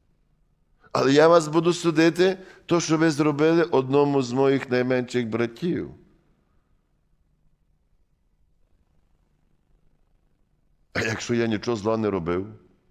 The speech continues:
ну і добра теж, ну то що? Хіба до, до раю мене не возьмуть? За що?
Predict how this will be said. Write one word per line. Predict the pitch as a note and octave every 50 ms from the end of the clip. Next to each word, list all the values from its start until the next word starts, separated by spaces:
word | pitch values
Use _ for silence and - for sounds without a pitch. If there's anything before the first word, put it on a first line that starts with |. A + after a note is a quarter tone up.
| _ -
ну | - A3
і | F3+
добра | D#3 G#2+ F2+ F#2 F#2 F2
теж, | - - D2 C2+ C2 C2 C#2 D2+ _ _ _ _ _ _ _ _
ну | - G2 G#2
то | F2+ - F#2+
що? | - - - D#3 E3 B2+ - - _ _ _ _ _ _ _ _ _ _ _ _ _ _ _ _ _
Хіба | - F#2+ G2+ D#2+ F#2+ G2+
до, | G2 G#2 F#2+
до | E2 D2 D#2+ F#2+
раю | F#2+ G#2 A2+ A#2+ A#2 A2
мене | G#2+ A2 A#2 A#2
не | A2+ G#2+
возьмуть? | G2+ G2 G2 F2+ G2 A2 C#3+ E3+ E3+ - - _ _ _ _ _ _ _ _ _ _ _ _ _ _ _ _ _ _ _ _ _ _ -
За | D3+ E3+ A#3 A3+
що? | - - A#3 G#3 D3 E2+ F2